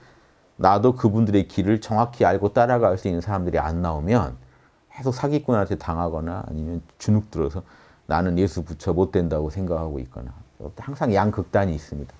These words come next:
중간의 길이 있어요. 중간의 길을 가시려면 참나 상태로 깨어서 역지사지만 잘하시면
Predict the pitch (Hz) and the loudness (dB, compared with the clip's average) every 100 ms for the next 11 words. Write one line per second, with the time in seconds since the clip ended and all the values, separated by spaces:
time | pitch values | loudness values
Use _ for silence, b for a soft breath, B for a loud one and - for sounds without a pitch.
0 | b b b b - 110 120 131 98 - | b b b b 0 6 6 6 2 0
1 | 78 71 - 58 B B B - 113 131 | -4 -4 -8 -12 B B B 2 6 6
2 | 143 123 104 98 - 85 87 80 95 85 | 6 4 4 2 -2 -4 -2 0 0 -2
3 | 62 b b b b - 151 151 131 120 | -4 b b b b -4 0 2 2 2
4 | 110 113 101 101 139 135 131 127 147 151 | 2 2 2 4 4 6 6 4 2 2
5 | - 90 - 117 110 101 104 98 - 85 | 0 -2 0 0 2 2 2 0 0 0
6 | 90 82 95 147 98 | 0 0 0 0 0